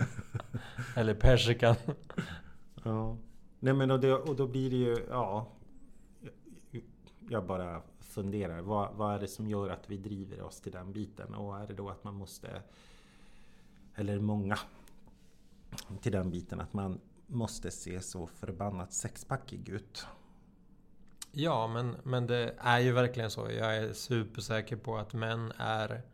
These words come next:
Speaker 1: mer visuella i sin sexualitet, oberoende av, av om man är heterosexuell eller bög då.
Speaker 2: Mm.
Speaker 1: Eh, och det blir ju mer påtagligt då när det, när det är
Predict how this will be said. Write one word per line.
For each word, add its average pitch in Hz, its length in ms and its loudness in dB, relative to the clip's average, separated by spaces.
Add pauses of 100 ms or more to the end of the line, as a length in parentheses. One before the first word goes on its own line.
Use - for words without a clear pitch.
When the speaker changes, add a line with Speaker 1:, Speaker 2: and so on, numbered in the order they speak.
(220)
Speaker 1:
mer 120 220 2
visuella 110 760 -2
i 120 100 -2
sin 113 220 -4
sexualitet, 110 760 -4
oberoende 120 680 0
av, 113 300 0
av 107 280 0 (760)
om 117 140 -4
man 110 160 -4
är 104 40 -6
heterosexuell 123 880 -2
eller 113 480 0 (300)
bög 107 380 0
då. 104 220 -4 (260)
Speaker 2:
Mm. 110 380 0 (140)
Speaker 1:
Eh, 113 380 -2 (240)
och 120 340 -6
det 127 180 -2
blir 127 320 0
ju 190 80 2
mer 120 260 2
påtagligt 120 880 -2
då 104 280 -4
när 104 180 -2
det, 113 280 -6
när 113 160 -4
det 110 60 -2
är 107 40 -2